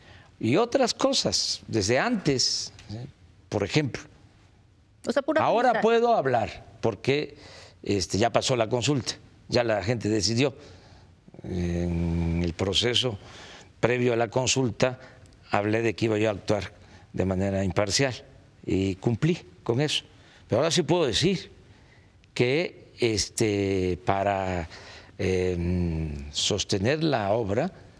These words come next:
Speaker 1: del lago de Texcoco, este, prácticamente cerraron el aeropuerto de Toluca. Ese aeropuerto llegó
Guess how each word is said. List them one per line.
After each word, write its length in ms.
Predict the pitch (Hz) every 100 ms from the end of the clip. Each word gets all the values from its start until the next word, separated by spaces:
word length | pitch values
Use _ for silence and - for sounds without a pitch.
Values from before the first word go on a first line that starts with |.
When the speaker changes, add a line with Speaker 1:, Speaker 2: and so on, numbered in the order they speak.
| - - - -
Speaker 1:
del 280 | 92 87 98
lago 180 | 104 113
de 60 |
Texcoco, 580 | 107 117 - 110 - 170 - - - - - - - - _
este, 760 | - 101 92 - - 98 95 90
prácticamente 600 | 110 123 131 107 123 120
cerraron 560 | - 101 101 127 131 113 - - - -
el 140 | 87
aeropuerto 640 | 92 92 - 113 104 - - - - - _ _ _ _ _ _ -
de 220 | 98 95
Toluca. 440 | 110 143 196 - - - - - _ _ _ _ _ _ _ _ _ _ _ _ _ -
Ese 400 | 117 156 120 -
aeropuerto 540 | 117 104 139 135 139
llegó 480 | 107 107 98 135